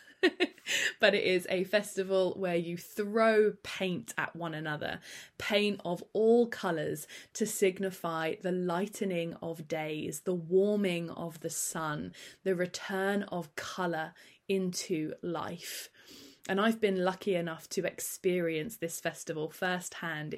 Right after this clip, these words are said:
in India. And I have to say, it's one of the best experiences of my life. <laughs>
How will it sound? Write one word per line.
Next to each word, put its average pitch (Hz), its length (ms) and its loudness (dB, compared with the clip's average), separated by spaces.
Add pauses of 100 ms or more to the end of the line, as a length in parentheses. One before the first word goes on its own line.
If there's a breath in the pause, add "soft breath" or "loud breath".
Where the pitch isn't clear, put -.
in 196 220 0
India. 156 560 -2 (420 loud breath)
And 175 360 2
I 180 80 -4
have 196 240 -2
to 196 100 0
say, 175 320 2
it's - 280 -4
one 190 180 -2
of 208 180 -4
the 180 220 -4 (120)
best - 360 -2
experiences 156 1000 -4 (120)
of 196 320 2
my 165 480 -2
life. 165 600 0
<laughs> - 60 2